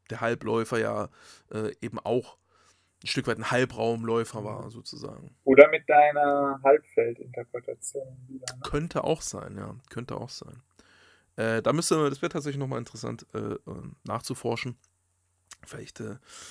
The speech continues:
Speaker 1: da werd ich den, da werd ich den Professor mal schreiben. Äh, vielleicht hat er Bock, mal nachzugucken. Dann reichen wir das nach, gegebenenfalls. Ähm,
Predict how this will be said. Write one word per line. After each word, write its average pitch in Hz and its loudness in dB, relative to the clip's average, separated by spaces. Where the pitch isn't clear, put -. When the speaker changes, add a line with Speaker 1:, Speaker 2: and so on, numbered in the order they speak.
Speaker 1:
da - -12
werd 110 -6
ich 104 -10
den, 107 -8
da 107 -8
werd 104 -6
ich - -16
den - -20
Professor - -8
mal 104 -10
schreiben. 107 -8
Äh, - -12
vielleicht - -16
hat - -10
er 113 -10
Bock, - -12
mal - -14
nachzugucken. - -14
Dann 107 -4
reichen 113 -2
wir 113 0
das 107 -4
nach, 165 4
gegebenenfalls. 180 -2
Ähm, 139 0